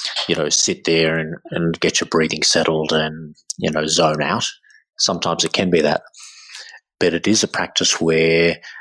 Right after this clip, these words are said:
you can actually play around with the concepts of assertive humility within that meditation. There's, uh, lots of, uh, supporting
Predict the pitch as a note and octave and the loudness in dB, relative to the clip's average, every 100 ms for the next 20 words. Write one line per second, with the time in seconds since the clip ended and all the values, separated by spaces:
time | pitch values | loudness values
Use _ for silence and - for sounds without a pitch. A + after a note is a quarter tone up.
0 | - F#2 F#2+ F2 D2 - F2+ D#2+ D#2 D#2 | -2 0 2 0 0 0 2 2 0 -4
1 | D#2 _ _ _ - G2+ E2+ D#2 D#2 F2 | -10 _ _ _ -4 0 2 2 2 0
2 | G#2+ G2+ - D#2+ - - E2 - C#2+ - | 2 0 2 0 0 -4 -2 0 0 0
3 | D2+ - - E2+ D2+ D2+ - D2+ E2+ D2+ | 0 0 0 2 0 -2 -2 0 2 2
4 | D2+ D2+ D2+ E2 E2 D#2 E2 D#2+ - E2 | 2 0 -2 -2 0 -2 -4 -8 -2 0
5 | D2+ - D2+ - _ _ - D#2+ - - | 0 -4 -10 -20 _ _ -6 0 0 0
6 | - - E2+ D#2 - - F2+ F2 - - | -4 -2 0 -2 -8 -4 0 0 0 0
7 | E2 D#2+ D2+ - - - D2+ D2 - - | 0 -2 -4 -8 -10 -8 -8 -8 -14 -8
8 | - - E2+ - G2 F#2+ - E2+ E2 | -2 -2 -2 0 2 4 0 -4 -8